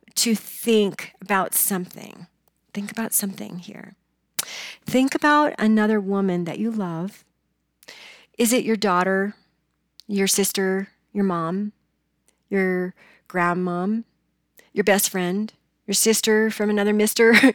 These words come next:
<laughs> your aunt, your little niece? What's a gift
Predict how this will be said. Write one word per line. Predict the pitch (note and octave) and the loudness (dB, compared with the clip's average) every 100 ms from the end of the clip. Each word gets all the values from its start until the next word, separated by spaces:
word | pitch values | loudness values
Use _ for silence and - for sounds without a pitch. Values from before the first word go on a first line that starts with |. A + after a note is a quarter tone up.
| - | 0
<laughs> | - - | -12 -2
your | A#3 | 2
aunt, | E3+ B3 B3+ C#4 C#4+ - - - _ _ | 4 4 4 4 2 -2 -4 -12 _ _
your | A#3+ A#3+ | -2 2
little | A#3 A3+ | 2 2
niece? | A3+ A3+ C4+ - - - _ _ _ _ _ _ _ _ - - - - | 2 2 0 -2 -4 -6 _ _ _ _ _ _ _ _ -20 -20 -16 -8
What's | G#3 G#3+ A#3+ - | -2 0 0 2
a | D#4 | 0
gift | A3+ G#3+ A3+ E3 D#3+ - - - | 0 2 2 4 0 -6 -10 -10